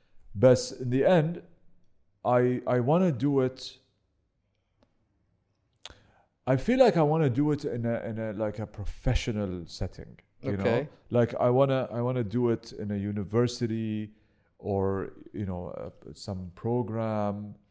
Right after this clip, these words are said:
Speaker 1: and I feel that it's gonna be something really, uh, um, awesome because I can get in front of a lot of, uh, people, not necessarily students. They could be professionals.
Speaker 2: You want? I can sort that out for you.
Speaker 1: Let's do it.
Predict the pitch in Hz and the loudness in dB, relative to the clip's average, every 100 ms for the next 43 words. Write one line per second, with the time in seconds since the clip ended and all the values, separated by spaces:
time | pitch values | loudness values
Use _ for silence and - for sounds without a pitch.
0 | _ 101 104 101 101 - 117 113 104 101 | _ -6 -4 -2 -4 -2 -2 2 2 2
1 | - - 101 - 113 104 92 104 110 92 | -2 -14 -14 -8 -4 -4 -6 -8 -8 -8
2 | 98 90 104 107 104 101 - - - - | -10 -8 -6 -4 -4 -6 -10 -14 -14 -16
3 | - 98 92 - 90 90 90 85 76 - | -4 -2 0 -2 -6 -6 -8 -12 -14 -8
4 | - 120 - 127 127 117 82 - 98 87 | 0 0 0 -6 -6 -10 -10 -6 -6 -6
5 | - - 98 95 92 101 98 90 - 92 | -10 -8 -8 -8 -4 -2 -4 -8 -14 -14
6 | - 104 92 95 92 98 117 107 - _ | -6 -6 -4 -6 -4 0 0 0 -4 _
7 | _ _ _ _ - 92 95 - 113 113 | _ _ _ _ -12 -4 -4 -2 -4 -2
8 | 110 101 131 123 - 120 101 - - 135 | -4 -2 -4 -4 -2 -2 -2 -6 2 4
9 | 123 151 - - 104 123 101 104 101 - | 4 -2 -8 -8 -4 -2 -4 -4 -6 -8
10 | - 110 175 170 104 139 - _ - - | -10 -2 -2 -2 -6 -6 -12 _ -18 -2
11 | 135 147 240 202 190 196 127 113 101 101 | 2 4 6 4 0 2 2 2 -2 -2
12 | 110 139 135 190 - 285 233 | -4 -4 0 -2 0 2 2